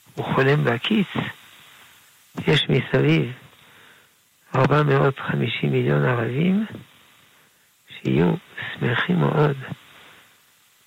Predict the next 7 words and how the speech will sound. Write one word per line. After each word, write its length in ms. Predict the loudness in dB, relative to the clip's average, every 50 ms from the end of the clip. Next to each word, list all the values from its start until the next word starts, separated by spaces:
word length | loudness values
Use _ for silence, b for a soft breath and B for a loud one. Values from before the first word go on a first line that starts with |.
| _ -4
להשמיד 440 | -2 0 0 0 0 2 2 4 4
את 220 | 2 0 -4 -2 0
כל 80 | 2
מדינת 580 | 2 4 4 2 2 2 0 2 2 2 0 0 -2 -4
ישראל 500 | -4 -2 -2 0 2 2 2 2 2 0
ואנחנו 440 | 0 0 0 0 -2 -2 -2 -2 -2
בתוכה. 520 | -2 -4 -6 -8 -8 -4 -2 0 0 0